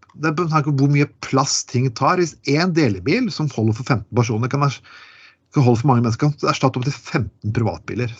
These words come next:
Femten privatbiler. For de fleste mennesker som bruker bil, de trenger ikke bil hele tiden, men biler tar jævla mye plass. Og hvis du kjører opp, eh, nitten-bussen opp mot Melkeplassen forbi opp på fredagen, så må ofte bilene stoppe opp, for det er så masse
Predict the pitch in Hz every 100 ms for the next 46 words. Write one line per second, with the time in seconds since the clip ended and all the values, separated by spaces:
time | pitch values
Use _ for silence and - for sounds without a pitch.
0 | _ - 175 - 107 135 107 - 139 254
1 | - - - - _ - 185 202 220 -
2 | - 180 170 - - 160 135 147 123 156
3 | 226 - - 151 - - 110 113 120 117
4 | 117 117 107 104 120 143 127 175 120 123
5 | - 127 139 113 101 113 110 - 123 -
6 | - - - - - - 120 185 - -
7 | 233 147 131 160 147 _ 156 151 151 -
8 | 104 104 107 - 147 123 113 127 131 131
9 | 110 95 113 110 123 113 110 120 107 117
10 | 110 104 139 165 - - - - - 175
11 | 170 202 180 160 151 120 143 - 135 160
12 | - 202 - - - 147 127 160 160 -
13 | -